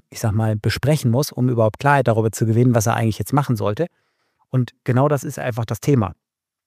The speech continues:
Jetzt war folgende Situation, ein Kunde, mit dem ich schon länger zusammenarbeite, der auch echt eine ganz gute Truppe da hat, was vertriebliche Power angeht.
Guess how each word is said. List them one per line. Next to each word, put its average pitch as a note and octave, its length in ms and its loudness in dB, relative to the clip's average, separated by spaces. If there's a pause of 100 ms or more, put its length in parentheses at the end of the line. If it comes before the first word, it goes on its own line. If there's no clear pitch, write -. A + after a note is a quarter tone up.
(120)
Jetzt B2 180 0
war C3+ 120 4
folgende C#3+ 280 4
Situation, B2+ 580 2
ein C3 100 0
Kunde, D#3 220 4
mit B2+ 120 2
dem B2+ 140 2
ich - 60 -4
schon B2 120 -2
länger B2 180 0
zusammenarbeite, C#3+ 680 -2
der B2+ 160 2
auch A#2+ 120 0
echt B2 240 -8
eine B2 100 0
ganz A#2+ 180 -2
gute A2+ 240 -2
Truppe - 240 -2
da D3 160 0
hat, C#3 180 -6
was B2 160 -2
vertriebliche B2 640 -6
Power D3 260 0
angeht. C#3 340 0